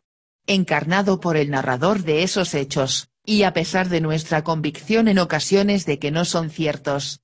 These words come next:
salvo que estamos motivados por nuestros deseos, no por nuestras convicciones, y en este relato encontramos muchas historias reales sobre tesoros. El tesoro de Yamachita.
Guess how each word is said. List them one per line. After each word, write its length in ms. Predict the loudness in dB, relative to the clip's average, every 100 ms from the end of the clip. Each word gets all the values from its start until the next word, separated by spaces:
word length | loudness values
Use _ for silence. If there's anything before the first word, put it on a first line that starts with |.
| _
salvo 480 | -4 2 4 4 2
que 180 | 2 2
estamos 560 | 2 2 2 2 0
motivados 680 | -2 -2 -2 0 2 0 0
por 200 | -2 0
nuestros 400 | 0 0 -4 -4
deseos, 600 | -4 -2 0 0 -2 -6 _ 0
no 280 | 2 2
por 160 | 2 -2
nuestras 500 | -2 -4 -2 -2 0
convicciones, 920 | 0 0 -2 -4 -2 0 0 -2 -6 _ _
y 140 | 0
en 120 | 2 2
este 300 | 0 -2 -2
relato 480 | 0 0 0 2
encontramos 760 | 0 0 -4 -2 0 2 2 2
muchas 460 | 0 0 0 -2
historias 640 | -2 0 2 2 2 -2 -4
reales 440 | -2 0 2 0
sobre 320 | 0 -2 -2
tesoros. 680 | -4 -4 -2 -2 -2 -2 -6 -14 _ _ _ _ _ _
El 240 | -2 0
tesoro 460 | -2 -6 0 2 2
de 160 | 2 2
Yamachita. 840 | 2 4 2 0 -4 -2 -4 -6